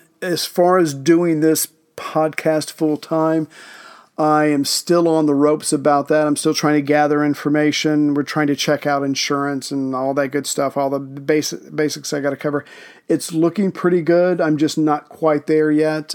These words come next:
um, but I'll let you know more as I know, as I, as I figure out what I'm doing. But I would be just so excited to do that and, and cover so much. So anyway, that's still, uh, in limbo, but I'll let you know if anything changes on that.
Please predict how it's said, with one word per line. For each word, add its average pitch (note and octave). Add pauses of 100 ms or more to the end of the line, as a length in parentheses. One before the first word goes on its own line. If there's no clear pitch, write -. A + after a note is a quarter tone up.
(120)
um, C#3
but D3
I'll C#3
let C#3+
you D3+
know D3
more D3
as C3+
I D3
know, C#3
as D3
I, C#3
as D3
I D3
figure C#3+
out C#3
what C3
I'm C3+
doing. C#3 (340)
But D3+
I D#3+
would D#3
be C#3+ (100)
just D3+
so E3
excited C3+
to -
do C#3+
that C3+
and, C2+
and C3+
cover -
so -
much. B2
So E3+
anyway, E3 (380)
that's E3
still, D#3 (240)
uh, C#3+ (800)
in D#3+
limbo, D3+
but C#3+
I'll C3+
let C#3
you D3+
know C#3+
if C3
anything C#3
changes C3+
on C#3+
that. D3